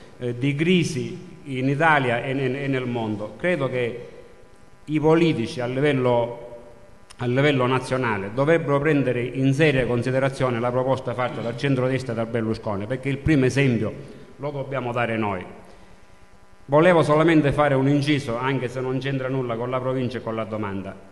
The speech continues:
Prendendo anche spunto da queste cose che ha detto Berlusconi e il governo di centrodestra,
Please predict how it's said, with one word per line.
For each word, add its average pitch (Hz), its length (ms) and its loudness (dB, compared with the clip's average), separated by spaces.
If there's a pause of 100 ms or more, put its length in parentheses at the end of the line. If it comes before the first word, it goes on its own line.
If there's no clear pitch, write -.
(120)
Prendendo 151 580 2
anche 131 280 2
spunto 135 400 0
da 113 120 -4
queste 120 300 -4
cose 123 280 0
che 113 80 -6
ha 117 40 -4
detto 123 300 -4
Berlusconi 113 580 -2
e 104 40 -4
il 101 60 -6
governo 120 280 0
di 101 100 -6
centrodestra, 117 680 -4